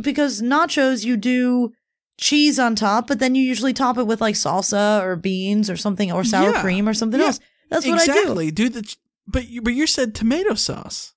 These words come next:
Speaker 1: Yeah, because the tomato sauce
Speaker 2: Which
Speaker 1: would be
Speaker 2: would
Speaker 1: the
Speaker 2: not
Speaker 1: salsa.
Speaker 2: make it nachos. Nachos do not include tomato sauce.
Speaker 1: No, the sal-, the, the salsa substitute would be, like, a marinara sauce.
Speaker 2: No,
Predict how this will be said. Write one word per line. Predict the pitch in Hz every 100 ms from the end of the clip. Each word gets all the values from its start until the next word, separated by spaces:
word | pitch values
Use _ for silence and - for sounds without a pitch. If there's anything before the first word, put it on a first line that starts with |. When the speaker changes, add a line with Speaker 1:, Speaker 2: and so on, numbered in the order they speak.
| _ _ 269
Speaker 1:
Yeah, | 427 466 196 180
because | 226 285
the | 262 -
tomato | 277 320
sauce | 302 247
Speaker 2:
Which | 285
Speaker 1:
would |
be | 254 294
Speaker 2:
would |
Speaker 1:
the | 262
Speaker 2:
not | 359
Speaker 1:
salsa. | 233
Speaker 2:
make | 220
it | -
nachos. | 240 320 - 180 - -
Nachos | 196 240 254 247 240
do | 226
not | 214 220
include | 202 220 214
tomato | 208 247 233
sauce. | 175 - -
Speaker 1:
No, | 311 294
the | 190 233
sal-, | - 254 269 285
the, | 214 226 214 -
the | 208 202
salsa | 196 - 254 285 302 - 190 180 185 -
substitute | - 294 285 - 220 - 202 196
would | 214
be, | 214
like, | 220 226
a | 233
marinara | 233 247 285 311
sauce. | - 80 - - - _ _ _ _ _ _ _
Speaker 2:
No, | -